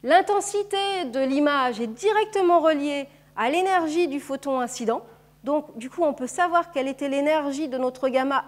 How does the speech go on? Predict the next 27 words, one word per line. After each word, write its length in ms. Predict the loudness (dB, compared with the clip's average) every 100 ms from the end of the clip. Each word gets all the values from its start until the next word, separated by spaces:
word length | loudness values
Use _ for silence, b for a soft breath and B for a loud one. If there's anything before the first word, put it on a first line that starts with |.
| 0
avant 360 | 0 2 2
même 300 | 2 0 -2
qu'il 160 | -2 -4
interagisse 520 | -2 -2 -2 -2 -4
dans 60 | -6
l'atmosphère. 520 | -6 -10 -10 -10 -10 -14 _ _ _ _ _ _ _ -20 -20 B B B B B B B -2
Et 380 | 0 0 -4
l'orientation 920 | -2 0 2 2 0 0 0 -2 -4 -2
de 100 | -2
l'image 460 | -2 -2 -2 0
est 80 | -2
directement 640 | -2 -2 -2 0 0 2 2
reliée 280 | 0 0 -4 -2
à 40 |
la 60 | -2
direction 520 | 0 -2 -2 0 0
de 40 |
provenance 480 | 0 0 0 0 0
du 120 | 0
gamma. 300 | 0 2 2 0
Donc, 140 | 0
on 100 | -2
sait 400 | -2 -2 -2 -2
quelle 260 | -2 -2 -2
source 420 | 0 2 2 0
a 80 | -2
accéléré 960 | -2 -4 -2 0 2 2 2 2 0